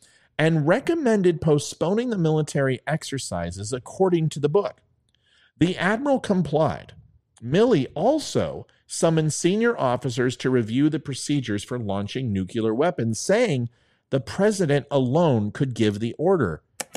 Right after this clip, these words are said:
but crucially that he, Milley, also had to be involved. Looking each in the eye, Milley asked the officers to affirm that they had understood his commands, the author writes, "In what he considered an oath."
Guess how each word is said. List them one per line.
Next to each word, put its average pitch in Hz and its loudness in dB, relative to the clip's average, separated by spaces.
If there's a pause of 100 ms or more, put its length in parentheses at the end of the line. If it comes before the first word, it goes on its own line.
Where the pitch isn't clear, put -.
(220)
but 143 -2
crucially 143 2
that 110 -2
he, 139 -2
Milley, 127 2
also 180 0
had 110 0
to 104 -2
be 104 -4
involved. 90 -6 (840)
Looking 220 2
each 190 0
in 175 -2
the 156 2
eye, 120 2
Milley 139 2
asked 139 -2
the 127 0
officers 104 -2
to 135 2
affirm 131 2
that 113 -2
they 123 -2
had 117 -2
understood 127 -2
his 117 -2
commands, 151 -4 (340)
the 139 2
author 107 0
writes, 151 0
"In 147 2
what 147 0
he 151 2
considered 156 2
an 117 -2 (140)
oath." 170 0